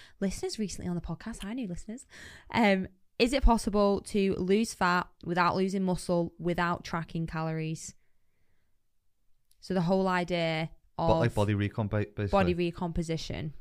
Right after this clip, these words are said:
Speaker 1: Yeah.
Speaker 2: Yeah, hundred percent. It's, it's exactly what I've done for most this year, apart from the last two weeks, is body recomp. I, I mean, for me, most of the time it's trying to maintain tissue 'cause I'm not that arsed about getting any bigger. But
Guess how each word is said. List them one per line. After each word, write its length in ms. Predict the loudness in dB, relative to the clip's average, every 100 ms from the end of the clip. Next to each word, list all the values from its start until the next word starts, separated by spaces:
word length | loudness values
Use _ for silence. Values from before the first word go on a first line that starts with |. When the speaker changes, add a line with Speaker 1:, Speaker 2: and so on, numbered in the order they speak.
| -14 -10
Speaker 1:
Yeah. 200 | -10 -10 -8 -2
Speaker 2:
Yeah, 160 | -2 -2 -4
hundred 180 | -2 -2
percent. 320 | -2 -4 -4 -10
It's, 180 | -12 -10
it's 220 | -6 -4
exactly 400 | -2 0 0 2
what 140 | 0 0
I've 260 | 0 0 0
done 300 | -2 -2 -8 _ _ _ _ -8
for 100 | -2
most 340 | 2 0 -2
this 200 | -6 -2
year, 200 | 0 2
apart 360 | 2 2 0 0
from 140 | -4
the 80 | -2
last 400 | 0 -2 -6 -18 _ _ _ _ _ _
two 220 | -2 2 4
weeks, 480 | 2 -2 -10 -16 -16 -2
is 520 | 4 4 4 0 -10 _ -20 -20 -18
body 260 | -2 2 4
recomp. 440 | 2 2 2 2 0
I, 160 | 0 2
I 240 | 4 2 -2 -12 2
mean, 140 | 4
for 100 | 6
me, 260 | 6 6 6
most 280 | 4 2 4
of 80 |
the 20 | 4
time 140 | 4
it's 100 | 4
trying 140 | 2
to 40 | 4
maintain 420 | 4 2 2 0
tissue 260 | 0 -2 -2
'cause 120 | 0
I'm 60 | 0
not 120 | 0
that 100 | 0
arsed 240 | 0 -2
about 180 | -4 -6
getting 240 | -4 -6 -6
any 140 | -4
bigger. 280 | -2 -2 -2
But 180 | -2 -4